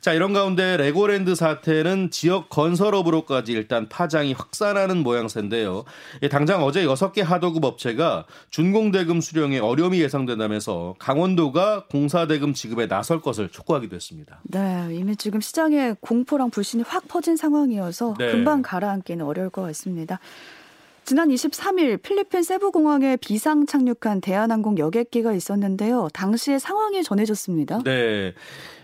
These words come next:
Speaker 1: 이 당시 승객과 승무원 백일흔세 명을 태운 대한항공 여객기는요, 이 필리핀 세부 막탄 공항에서 악천후 속에 세 번의 착륙 시도 끝에 비상 착륙했죠.
Speaker 2: 네.
Speaker 1: 하지만 활주로를 이탈해서 수풀에 가까스로 멈추었고요.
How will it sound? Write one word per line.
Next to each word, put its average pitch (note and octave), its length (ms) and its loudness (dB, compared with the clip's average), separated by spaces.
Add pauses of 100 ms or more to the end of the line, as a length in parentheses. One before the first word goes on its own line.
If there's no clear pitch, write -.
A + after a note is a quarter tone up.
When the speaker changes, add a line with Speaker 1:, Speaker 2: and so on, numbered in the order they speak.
Speaker 1:
이 C#3+ 60 -2
당시 C#3+ 340 2
승객과 F#3+ 600 0
승무원 F3+ 600 0
백일흔세 D3 720 2
명을 G3+ 280 2
태운 C#3+ 440 0
대한항공 C#3+ 600 0
여객기는요, A2+ 960 -4
이 C3 120 -4
필리핀 E3 520 2
세부 C#3+ 440 0
막탄 E3 440 0
공항에서 C#3 720 0 (300)
악천후 G#3 460 0
속에 G#2+ 420 -4 (160)
세 D3 240 0
번의 F3+ 380 2
착륙 F#3 340 -2
시도 D3 240 -2
끝에 A2+ 480 -6
비상 F3 400 -2
착륙했죠. A#2+ 760 -4
Speaker 2:
네. G3+ 360 -2 (180)
Speaker 1:
하지만 E3+ 320 0
활주로를 F3+ 520 0
이탈해서 C3+ 640 0
수풀에 D3+ 400 -4
가까스로 E3+ 600 -2
멈추었고요. A#2+ 840 -4